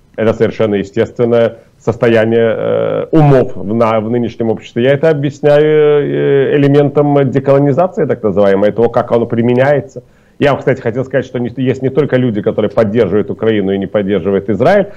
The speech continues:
а есть люди, которые поддерживают Израиль и не поддерживают Украину. Самый яркий пример — это Дональд Трамп и его команда. Они поддерживают Израиль.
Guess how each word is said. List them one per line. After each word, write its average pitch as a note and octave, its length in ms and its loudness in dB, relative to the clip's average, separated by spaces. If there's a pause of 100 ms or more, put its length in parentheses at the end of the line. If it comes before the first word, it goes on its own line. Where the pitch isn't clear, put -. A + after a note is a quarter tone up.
(140)
а A#2 80 -2
есть C3 200 0
люди, B2 200 0
которые A2 280 0
поддерживают A2+ 600 0
Израиль E3 400 0
и - 20 -4
не G#2 100 -4
поддерживают B2+ 540 -2
Украину. C#3 400 0 (240)
Самый A#2 340 0
яркий G#2+ 280 -6
пример — B2+ 340 -6
это D#3+ 140 -4
Дональд C3 340 -4
Трамп A2 300 -4
и - 20 -2
его B2 140 -4
команда. D3 460 -4 (320)
Они C3+ 200 0
поддерживают B2+ 720 -2
Израиль. G2+ 400 -4